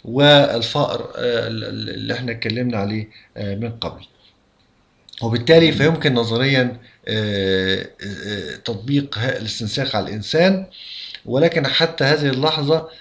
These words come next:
آه، هناك كثير من المحاذير الدولية لعمل ال-، أو تطبيق الاستنساخ على الإنسان، ولكن إمكانية حدوثه،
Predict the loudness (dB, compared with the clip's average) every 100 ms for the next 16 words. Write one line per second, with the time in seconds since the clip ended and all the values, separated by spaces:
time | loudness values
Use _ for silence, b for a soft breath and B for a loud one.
0 | B -6 -2 0 0 -2 -4 -6 -4 -2
1 | -2 -4 -6 -6 2 4 4 4 2 2
2 | -2 -2 -2 -2 -2 -2 -2 -2 -6 -6
3 | -4 0 2 2 2 B B B B -2
4 | 2 2 2 2 2 0 -2 -6 -4 -4
5 | -4 -4 -6 -4 -4 -6 -8 -8 -8 -6
6 | -6 -4 -4 -4 -2 0 2 2 2 -4
7 | -6 -6 -4 -2 -2 -4 -8 -8 -8 -12